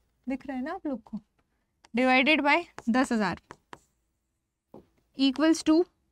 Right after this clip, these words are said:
ये कितना हो जाएगा, एक ज़ीरो से एक ज़ीरो कट गया, तेरह बटे दस होल पावर टी। ठीक, तो अब देखो हमें टी निकालना है, थोड़ा सा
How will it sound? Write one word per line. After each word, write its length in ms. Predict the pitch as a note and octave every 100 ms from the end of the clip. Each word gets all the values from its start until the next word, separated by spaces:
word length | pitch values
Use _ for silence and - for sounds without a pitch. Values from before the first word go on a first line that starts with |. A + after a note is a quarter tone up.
| _ B3
ये 160 | C#4+
कितना 260 | D4 C#4 D4
हो 80 | C#4+
जाएगा, 380 | C4 B3 C4+ E4 _ _ _ _ _ -
एक 160 | A#3
ज़ीरो 240 | B3 C#4 C#4+
से 100 | C4+
एक 80 | A#3+
ज़ीरो 200 | C4+ C4+
कट 160 | C4+ A3+
गया, 240 | B3+ E4 - - - _
तेरह 300 | C4 C4 C#4
बटे 260 | C4 B3 B3+
दस 340 | A#3 C#4+ E4 - - _ _ _ _ _ _ -
होल 160 | C#4+
पावर 300 | C4+ A#3 A#3+ C#4
टी। 240 | C4+ A3 - - _ _ _ _ _ -
ठीक, 180 | F4+ - _ _ _ _ _
तो 60 | -
अब 140 | E4 C#4+
देखो 340 | B3 A3 G3+ - _ _ _ _
हमें 280 | D#4 D#4+ A4 B4 -
टी 140 | F#4+
निकालना 460 | G4 C4 A3+ A3 A#3
है, 200 | A3 G#3 - _ -
थोड़ा 260 | F#4 G4
सा 120 | A#4+